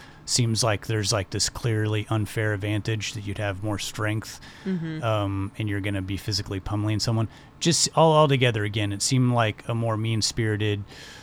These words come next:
Speaker 1: um, kinda run-of-the-mill type sequel that would happen occasionally in the eighties. There'd be a, a hit movie, and then they'd,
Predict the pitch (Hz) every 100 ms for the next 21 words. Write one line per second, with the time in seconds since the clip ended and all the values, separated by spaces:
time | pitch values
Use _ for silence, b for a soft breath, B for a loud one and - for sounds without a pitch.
0 | B - 120 107 98 95 95 92 113 -
1 | - - - - - 143 120 117 123 113
2 | 110 110 110 104 - 110 101 - 107 107
3 | 101 104 107 - 120 127 113 107 - 110
4 | 98 110 107 104 104 101 98 98 98 104
5 | 104 98 95 B B B B - - 107
6 | 110 - 139 131 131 117 123 110 110 110
7 | 104 101